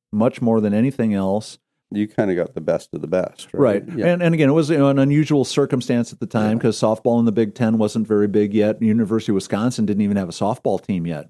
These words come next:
Speaker 1: And so, you know, it was perfect, right place, right time. But, you know, again, you know, when we would play certain parts of the, you know, teams from other parts of the country, and we'd, you know, play a team from California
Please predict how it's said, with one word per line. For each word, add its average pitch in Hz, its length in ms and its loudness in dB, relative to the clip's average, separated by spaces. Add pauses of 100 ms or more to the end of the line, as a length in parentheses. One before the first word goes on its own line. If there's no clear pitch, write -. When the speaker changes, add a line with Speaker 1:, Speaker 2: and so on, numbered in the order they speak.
(460)
Speaker 1:
And 107 140 -2
so, 107 380 2 (160)
you 110 40 -4
know, 110 40 4
it 113 40 4
was 113 140 0
perfect, 123 500 -2
right 117 300 0
place, 110 260 -2
right 98 220 -2
time. 131 380 -2 (260)
But, 110 240 0 (160)
you 113 60 0
know, 117 60 4
again, 110 280 2
you 104 100 0
know, 95 60 -2
when 101 220 -2
we 143 100 4
would 143 260 0
play 135 320 2
certain 120 400 -2
parts 120 320 -2
of 98 80 -8
the, 92 120 -4
you 110 100 0
know, 87 200 -2 (200)
teams 135 260 2
from 113 140 0
other 113 160 4
parts 107 260 0
of - 60 -20
the 95 80 -6
country, 139 340 -2
and 104 80 2
we'd, 110 100 0
you 120 120 0
know, 104 120 0
play 110 200 0
a - 20 2
team 110 200 0
from 104 120 -6
California 104 960 0